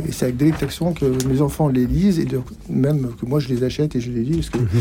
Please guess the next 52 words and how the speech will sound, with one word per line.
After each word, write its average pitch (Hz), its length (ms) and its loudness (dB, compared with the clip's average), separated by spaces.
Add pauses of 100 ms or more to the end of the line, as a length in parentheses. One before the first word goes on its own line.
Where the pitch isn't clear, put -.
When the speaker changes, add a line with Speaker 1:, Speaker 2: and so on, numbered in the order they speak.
(320)
Speaker 1:
ils 147 60 -2
sont - 120 -4
très, 165 140 -2
très 151 140 -4
bien. 131 180 -2
Donc 139 200 -2
il - 20 -12
y 143 40 4
a - 20 4
vraiment 170 160 2
des 165 100 4
livres 160 160 4
actuels 160 400 0
qui - 100 -16
sont - 140 -8
très, - 180 -4
très 160 140 -4
bien 147 160 -2
pour, 127 300 2
euh, 131 180 -2
pour 127 160 4
eux. 120 80 0
Speaker 2:
Dernière 127 560 4
question 120 500 2
avant, 107 760 2
euh, 95 320 0
d'écouter 110 380 0
notre 107 220 0
première 123 300 2
audit-, 113 380 2
auditrice 135 600 2
de 110 180 -2
ce 107 180 -2
soir. 113 580 2 (480)
Euh, 107 160 2
lorsque - 480 0
le 165 180 4
petit 131 260 -2
Jésus, 110 520 4 (220)
dans 110 80 4
sa 113 160 0
crèche, - 320 -2
reçut 120 520 0
la 110 100 0
visite 107 500 0
des 104 100 0
rois 101 220 4
mages, 117 320 2
il 101 240 0
eut 104 80 2
pour - 180 -4
cadeau 113 380 2